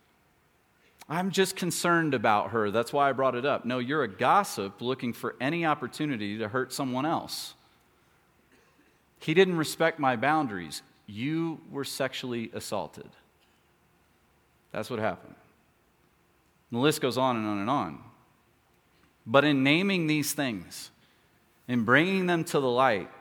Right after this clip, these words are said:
in confessing them to one another, those things, those sins lose their power over us, and we have the opportunity to have connection, or the way First John put it,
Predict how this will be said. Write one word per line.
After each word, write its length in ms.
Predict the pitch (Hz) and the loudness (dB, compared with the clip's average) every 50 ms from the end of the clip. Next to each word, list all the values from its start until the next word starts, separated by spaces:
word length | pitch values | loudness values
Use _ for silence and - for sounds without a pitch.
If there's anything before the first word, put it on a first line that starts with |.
| - - - - | -20 -20 -20 -6
in 140 | - 139 143 | -2 -2 -2
confessing 800 | 139 - 160 135 123 - - 190 190 190 - - - 180 170 160 | 0 0 -2 -2 -2 2 6 6 6 6 6 2 0 0 0 2
them 220 | 156 165 170 170 160 | 2 2 2 0 -2
to 200 | - - 180 170 | -2 -2 -2 0
one 240 | 151 151 156 160 | 4 4 4 4
another, 540 | 156 143 131 127 135 139 156 170 185 185 180 - - - - - - _ _ - | 4 4 4 4 4 4 4 2 2 2 -2 -6 -14 -20 -20 -20 -20 _ _ -8
those 420 | 113 123 160 175 190 185 180 - | 4 6 8 8 8 6 4 2
things, 520 | - - 190 208 196 175 156 143 139 135 127 | 4 6 6 6 6 6 4 2 0 0 2
those 220 | 147 160 170 165 | 2 2 2 2
sins 580 | - - - - 196 202 196 175 165 156 139 131 | 0 -2 2 2 4 4 4 4 2 0 0 -2
lose 420 | 139 143 156 175 202 226 208 175 | -2 0 2 2 2 2 0 4
their 160 | 185 196 175 | 4 4 4
power 640 | - - - - 175 185 202 208 214 190 160 151 - | 4 0 6 8 10 10 10 10 10 8 8 6 6
over 360 | 143 135 127 117 117 117 113 | 6 4 4 2 2 4 6
us, 200 | 117 123 - - | 6 4 4 0
and 140 | 156 151 147 | 0 0 2
we 160 | 160 196 214 | 2 6 8
have 220 | 214 196 185 151 | 10 10 10 8
the 140 | 147 156 156 | 6 6 8
opportunity 720 | 156 156 156 156 147 - - 208 220 202 180 143 143 143 139 | 8 8 6 2 -6 -2 -2 0 0 0 2 2 2 2 2
to 100 | 143 135 | 2 4
have 240 | 147 147 139 - | 4 2 2 0
connection, 760 | - - 143 139 151 185 208 202 - - 156 143 139 135 143 139 - - - - | -4 -2 -2 2 4 4 2 2 0 -2 0 0 0 -2 -2 -4 -8 -18 -14 -6
or 200 | - 143 156 151 | -2 2 2 2
the 80 | 147 147 | 4 4
way 140 | 160 160 | 4 4
First 280 | 156 - 170 165 - - | 4 4 -2 -2 0 2
John 220 | 180 185 196 196 | 4 4 4 2
put 180 | - - 165 147 | 2 0 4 4
it, 140 | 147 - | 4 4